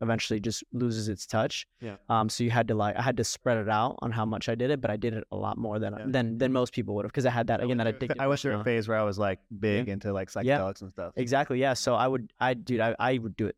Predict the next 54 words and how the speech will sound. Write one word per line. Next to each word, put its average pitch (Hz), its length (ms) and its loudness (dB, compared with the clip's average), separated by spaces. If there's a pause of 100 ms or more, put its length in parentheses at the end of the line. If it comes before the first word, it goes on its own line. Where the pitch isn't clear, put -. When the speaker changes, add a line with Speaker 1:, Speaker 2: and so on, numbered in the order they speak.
Speaker 1:
extremely, - 500 -2
I, 120 220 2
again, 135 200 2
the 113 60 0
same 151 320 -2
addictive 135 460 0
personality, 131 540 2
just 123 180 -2
a 117 40 -2
different 113 360 -4
focus. - 440 -4
Speaker 2:
Yeah. 92 200 -6 (320)
Speaker 1:
And 127 180 0
then, 123 160 2
um, 110 480 2 (180)
I 123 80 4
did 120 180 0
that, 165 300 2
and 143 100 0
then, 127 160 0
and 127 160 -2
then 120 80 2
I, 113 160 0
and 127 100 -2
then 120 80 0
I 113 60 0
pushed - 260 -6
my 123 120 2
line. 113 240 0
Then, 113 120 0
okay, 113 220 -2
well, 110 380 0 (180)
I'll, 117 220 4
I'll 131 140 6
only 147 240 4
do 127 100 0
psychedelics. 107 600 0
So 98 320 -2
I'm 123 120 2
open 123 280 0
to, 110 380 -2 (520)
uh, 101 120 2
shrooms, 143 680 0
L 117 180 2
S 107 120 -2
D, 127 480 -8
Speaker 2:
I'm 139 120 -2
only 160 240 0
gonna 151 140 0
Speaker 1:
D 135 40 -2
M - 20 -8
T. 135 40 -8
Speaker 2:
trip 135 160 2
balls. 104 340 -2